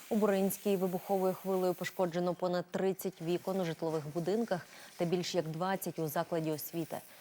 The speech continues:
Попередньо люди не постраждали. У Сумській зайнялося у дачному кооперативі. Зруйнований один будинок і ще чотири пошкоджені. Пожежу рятувальники загасило.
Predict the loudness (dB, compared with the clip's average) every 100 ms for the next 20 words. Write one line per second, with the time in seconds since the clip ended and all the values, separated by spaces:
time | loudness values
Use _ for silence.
0 | -8 -4 0 2 0 0 -2 -2 0 0
1 | 0 -2 -4 -8 -8 -6 -2 -2 -2 -6
2 | -12 -12 -4 0 2 2 0 0 2 4
3 | 2 2 0 0 -2 -2 0 0 -2 -2
4 | -2 0 0 0 -2 0 0 0 -2 -6
5 | -14 -8 -2 0 0 0 0 0 0 0
6 | -2 -2 0 2 0 -2 -4 -4 -6 -6
7 | 0 0 0 -4 -4 -2 0 0 -2 -4
8 | -8 -20 -6 -2 2 0 0 -2 -2 0
9 | -2 -2 -4 -6 -6 -6 -4 0 2 2